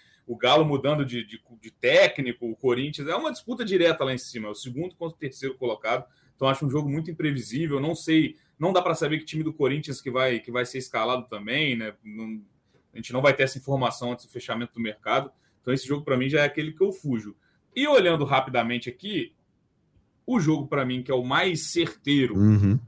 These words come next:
Speaker 1: é São Paulo e Goiás. Por quê? A gente vai ter acesso à escalação antes do mercado fechar. Isso é muito importante pra você já saber como montar seu time. Vai que o Reinaldo joga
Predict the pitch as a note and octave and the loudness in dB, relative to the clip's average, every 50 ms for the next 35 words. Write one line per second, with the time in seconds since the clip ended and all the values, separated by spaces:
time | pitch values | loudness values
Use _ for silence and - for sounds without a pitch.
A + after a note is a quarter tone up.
0 | _ - - D#3+ E3 D#3+ - F3 E3 D#3+ D#3 D3 D3+ D#3 D#3+ G3 F3+ D3 B2 A2 | _ 2 4 4 4 4 2 0 0 0 0 2 2 4 4 4 6 6 4 2
1 | G#2+ G#2+ - - - - - _ _ _ _ _ _ _ _ - B3+ A#3+ E3 - | 0 -2 -6 -12 -12 -16 -18 _ _ _ _ _ _ _ _ -2 -2 -2 -2 -2
2 | - D3+ C3+ A#2+ A#2+ B2 B2+ D#3+ D#3+ D#3+ E3 F3 F3 E3 - G3 A3+ B3+ - - | -2 0 2 4 4 4 2 0 -4 0 0 0 0 0 0 0 2 2 2 2
3 | - - D#3+ D3+ D3+ D#3 D3 C#3 - C#3+ C#3 C3+ B2+ - - C3 C3 C3+ C#3 C3+ | 2 2 2 2 2 0 -2 -4 0 0 0 0 0 -2 -2 -4 -4 -4 -4 -4
4 | - B2+ B2 A#2+ C3+ - A#2 A#2 A2+ - - G#2 - - - - - - - - | -4 -4 -4 -4 -4 -4 -6 -8 -8 -8 -12 -12 -10 -6 -4 -2 -2 -2 -4 -8
5 | _ _ _ _ - - C3+ B2+ A#2+ C#3+ G#3 A3+ - D#3+ - D3 B2+ A2 - A#2+ | _ _ _ _ -8 -4 -2 0 0 2 0 0 -2 -4 -4 -2 -2 -2 -2 -6
6 | B2+ B2+ - - A#2+ A#2 A2+ - B2+ A#2 A#2+ A#2 - A#2+ G#2+ G#2+ A#2 B2 A#2+ G#2+ | -6 -6 -6 -8 -8 -8 -6 -6 -6 -6 -6 -6 -4 -6 -6 -4 -4 -4 -4 -4
7 | - _ _ _ _ _ _ - B2 B2 C3 B2+ B2 A2 G#2+ - B2 A#2 - - | -6 _ _ _ _ _ _ -4 -2 -2 -2 -2 -6 -6 -6 -4 -4 -4 -4 -4
8 | G#2+ G2 - - B2+ C#3+ F3 F3+ D#3 C3 A2+ A2 G#2 A2+ C3 D3 D3+ - C3+ A#2 | -8 -10 -10 -8 -4 -2 0 0 0 0 0 -2 0 0 0 0 0 -2 -4 -2
9 | C3 A#2+ G#2+ G#2 A2 A#2+ C#3 C#3+ C3 A#2+ G#2+ - A2+ A2 B2 D3 D#3+ D#3 C#3+ A#2 | -2 -2 -2 -2 -2 0 0 0 0 -2 -4 -6 -4 0 2 4 6 6 6 4
10 | A2+ A2+ G#2 - | 2 -2 -4 -4